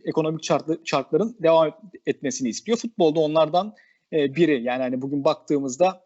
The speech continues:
e, genel olarak emekçilerin durumuna baktığımızda kimler, e, işine, e, işe gidiyor, kimler fabrikaya gidiyor. E, gücü yeten yetene durumu var biraz. Futbolda da durum artık oraya geldi. Çünkü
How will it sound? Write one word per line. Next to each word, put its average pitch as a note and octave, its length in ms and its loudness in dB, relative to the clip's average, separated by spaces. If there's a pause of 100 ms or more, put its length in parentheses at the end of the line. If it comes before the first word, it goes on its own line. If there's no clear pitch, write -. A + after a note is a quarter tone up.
(720)
e, - 40 -10 (420)
genel C#3 300 2
olarak C3+ 300 2
emekçilerin C#3+ 500 0
durumuna B2 300 2
baktığımızda B2 480 0
kimler, E3+ 480 0 (320)
e, B2 160 4
işine, C3 580 -2 (480)
e, B2+ 120 -4 (260)
işe C#3+ 240 2
gidiyor, A#2 280 0
kimler D3 260 2
fabrikaya B2+ 520 0
gidiyor. A#2+ 320 -4
E, F#3 100 0
gücü D#3+ 340 0
yeten G3 320 2
yetene E3+ 300 0
durumu B2 320 0
var A2+ 160 -2
biraz. A3+ 280 0
Futbolda F#3 480 2
da D3+ 160 2
durum C3 200 -6
artık C3 220 -6
oraya E3+ 240 2
geldi. B2+ 340 -2
Çünkü D3 340 -6